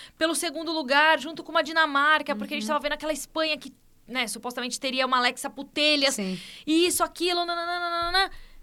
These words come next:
Speaker 1: e ela não teve nenhuma derrota na fase de grupos. A Alemanha vem com cem por cento de aproveitamento na fase de grupos. E a gente tá falando de uma Alemanha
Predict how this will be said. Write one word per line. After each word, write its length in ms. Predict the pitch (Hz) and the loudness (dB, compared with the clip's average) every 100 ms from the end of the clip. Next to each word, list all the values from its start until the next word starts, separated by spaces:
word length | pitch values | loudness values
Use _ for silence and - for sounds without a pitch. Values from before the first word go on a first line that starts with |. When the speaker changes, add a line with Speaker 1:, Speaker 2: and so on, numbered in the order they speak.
| - | -12
Speaker 1:
e 60 | 294 | -6
ela 100 | 311 | -6
não 80 | 302 | -4
teve 320 | 311 302 320 - | -4 -4 -6 -6
nenhuma 760 | 277 294 285 320 311 302 294 - | -4 -2 2 4 6 6 4 -2
derrota 640 | 220 285 208 220 220 214 | 0 2 4 4 2 0
na 100 | 226 | -2
fase 260 | 214 220 202 | 0 0 -2
de 100 | 196 | -4
grupos. 460 | 185 196 175 190 190 | -4 -6 -8 -4 2
A 60 | |
Alemanha 380 | 226 247 240 254 | 4 4 2 0
vem 120 | 247 247 | 0 -2
com 160 | 254 | -6
cem 280 | 247 277 302 | -6 -6 -6
por 120 | 277 | -8
cento 200 | 277 269 | -8 -6
de 80 | 262 | -6
aproveitamento 760 | 262 247 254 254 233 240 262 247 | -6 -4 -4 -2 -2 0 -2 -4
na 120 | 226 | -4
fase 260 | 214 220 196 | 0 -2 -2
de 120 | 185 | -8
grupos. 420 | 190 190 180 - - - - - | -6 -6 -8 -14 -16 -20 -18 -2
E 120 | 277 | 0
a 40 | |
gente 180 | 285 311 | 0 2
tá 120 | 330 | 0
falando 300 | - 294 302 | 2 2 2
de 80 | 285 | -2
uma 140 | 285 | 0
Alemanha 540 | 262 233 226 285 277 | 0 0 0 2 2